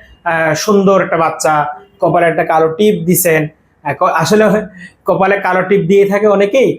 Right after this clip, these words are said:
বদ নজর থেকে বাঁচার জন্য মানুষের, কিন্তু না। আর যখন একটা সুন্দর বাচ্চাকে কপালে একটা কালো টিপ দিবেন, তখন ওই বাচ্চাটাকে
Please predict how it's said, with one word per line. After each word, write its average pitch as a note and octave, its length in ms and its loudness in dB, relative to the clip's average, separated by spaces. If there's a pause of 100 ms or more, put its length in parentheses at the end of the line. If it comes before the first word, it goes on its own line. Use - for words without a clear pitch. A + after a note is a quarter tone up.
(260)
বদ F3 220 2
নজর F#3 300 2
থেকে F3+ 180 0
বাঁচার D3+ 360 -2
জন্য C#3+ 220 -2
মানুষের, C3+ 460 -4
কিন্তু E3 300 0
না। C#3 180 0 (720)
আর C#3 80 -2
যখন D#3+ 260 2
একটা F#3 180 0
সুন্দর F#3+ 340 2
বাচ্চাকে F#3+ 340 0 (100)
কপালে F3 260 0
একটা F3 140 -2
কালো E3 300 -2
টিপ F3+ 280 -2
দিবেন, F#3 260 0 (380)
তখন F#3 240 2
ওই A3 100 4
বাচ্চাটাকে G#3 460 0